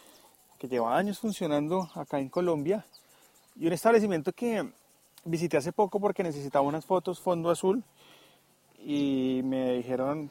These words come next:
que las fotos fondo azul costaban veintitrés mil pesos o veinte mil pesos, no estoy seguro. Y yo decidí tomármelas con mi teléfono en un fondo blanco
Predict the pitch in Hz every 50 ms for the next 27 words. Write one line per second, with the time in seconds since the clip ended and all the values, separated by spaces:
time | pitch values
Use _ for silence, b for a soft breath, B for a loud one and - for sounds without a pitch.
0 | - - 165 165 160 - - 147 139 - 147 139 - 180 175 170 170 160 165 180
1 | 160 - 156 - - 147 131 131 131 143 143 165 160 160 160 147 - 160 135 -
2 | 127 123 117 127 135 131 131 127 - - 156 127 127 175 175 156 147 143 135 123
3 | 113 - 117 117 117 117 - 139 135 131 147 147 143 131 120 - - 143 139 135
4 | 135 - - - - - - 156 143 143 139 175 165 - - - - - - -
5 | - - - - - - - - - - - - - - - - - - 160 135
6 | 123 131 123 120 - 202 190 160 - - 151 151 156 160 175 175 185 185 185 175
7 | 151 - - - 170 156 151 131 - 127 127 127 - 160 170 180 185 170 151 135
8 | - - 156 151 156 160 165 170 170 170 170 170 160 143 - 214 294